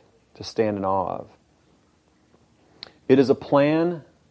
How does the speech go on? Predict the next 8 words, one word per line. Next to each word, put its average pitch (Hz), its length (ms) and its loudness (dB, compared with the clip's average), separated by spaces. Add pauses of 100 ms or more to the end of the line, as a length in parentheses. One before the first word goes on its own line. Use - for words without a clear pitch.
(1400)
I'll 92 60 -20
close 120 340 -4
with 113 100 -12
this, - 380 -10
it 110 80 -10
is 104 100 -10
a 110 60 -10
plan 143 640 -4